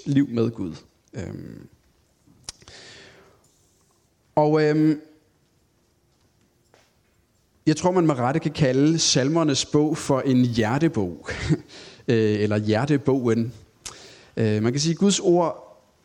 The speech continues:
er altid stilet mod vores hjerte, øh, mod personlighedens centrum. Øh, Guds ord skal ikke bare stimulere vores intellekt, men Gud ønsker at tale,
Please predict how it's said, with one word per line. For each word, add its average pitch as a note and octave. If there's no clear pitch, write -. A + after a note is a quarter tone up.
er D#3
altid F3+
stilet D#3+
mod C#3+
vores A#2
hjerte, G#2+
øh, A2
mod C#3
personlighedens D3
centrum. A2+
Øh, G#2
Guds F#3
ord F#3
skal D#3+
ikke E3+
bare C3+
stimulere D3
vores A#2
intellekt, A#2+
men C#3
Gud F3+
ønsker D3
at A#2+
tale, E3+